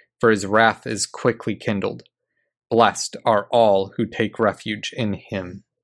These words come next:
The rebels are now offered peace. This is an invitation to serve Yahweh and his chosen son,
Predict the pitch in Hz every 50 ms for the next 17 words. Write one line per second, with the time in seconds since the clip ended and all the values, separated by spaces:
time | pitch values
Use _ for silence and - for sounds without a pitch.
0 | _ _ _ _ _ _ _ _ _ _ _ _ _ _ _ _ _ _ _ _
1 | _ - - - - - _ - 113 127 147 180 202 247 233 190 - 185 185 190
2 | 196 - - - 123 123 127 - - 143 151 165 175 - _ _ _ _ - -
3 | 233 220 - - - - - - - - _ _ _ _ _ _ _ _ _ _
4 | _ _ _ _ _ _ _ _ _ _ 156 165 160 - 196 156 139 165 165 160
5 | 156 - 170 185 196 190 202 202 202 - - - 175 202 185 - - 147 - _
6 | _ _ _ _ - - _ _ - 120 - - - 147 170 185 180 156 139 113
7 | 104 104 101 107 104 104 107 113 117 113 113 120 120 - - - 120 110 107 107
8 | 123 110 - - 147 151 143 117 113 120 -